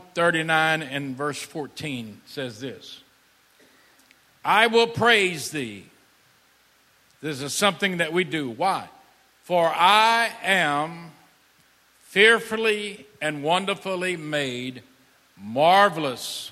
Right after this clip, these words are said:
are thy works." Wow. <laughs>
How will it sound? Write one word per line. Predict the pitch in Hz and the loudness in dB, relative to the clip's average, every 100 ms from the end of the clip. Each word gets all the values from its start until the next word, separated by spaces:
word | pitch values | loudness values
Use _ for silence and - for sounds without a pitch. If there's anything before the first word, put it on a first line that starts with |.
| _ - | _ -14
are | 110 | -12
thy | 104 101 95 92 _ | -12 -14 -14 -18 _
works." | 90 80 _ - - _ _ _ _ _ _ _ _ _ _ _ _ _ _ | -20 -20 _ -20 -20 _ _ _ _ _ _ _ _ _ _ _ _ _ _
Wow. | - 113 107 - _ _ _ _ _ | -20 -18 -18 -20 _ _ _ _ _
<laughs> | _ | _